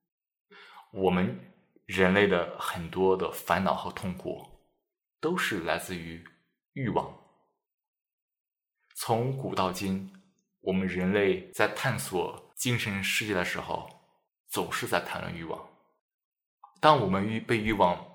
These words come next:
绑架的时候，我们的内心有各种的波澜、各种的状况、各种的冲突。当我们摆脱了欲望的时候，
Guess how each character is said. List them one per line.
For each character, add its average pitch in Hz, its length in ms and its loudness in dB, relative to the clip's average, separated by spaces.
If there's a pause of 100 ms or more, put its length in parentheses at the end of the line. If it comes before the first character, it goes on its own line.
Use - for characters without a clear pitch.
(160)
绑 80 220 -4
架 90 140 -4
的 85 100 0
时 - 140 -8
候， - 360 -12 (460)
我 95 140 -4
们 87 100 -4
的 87 80 -6
内 92 320 -2
心 90 460 -4
有 - 120 -8 (140)
各 107 140 2
种 80 160 -6
的 80 60 -12
波 87 280 -10
澜、 - 380 -14 (800)
各 107 120 2
种 - 140 -4
的 - 60 -14
状 82 200 -2
况、 - 320 -10 (540)
各 113 140 0
种 85 160 -6
的 85 100 -12
冲 90 240 -8
突。 - 160 -18 (800)
当 131 180 4
我 104 120 -2
们 90 440 -2 (380)
摆 87 180 4
脱 117 160 -2
了 98 80 2
欲 101 80 -4
望 90 160 0
的 78 60 -2
时 - 140 -6
候， - 360 -10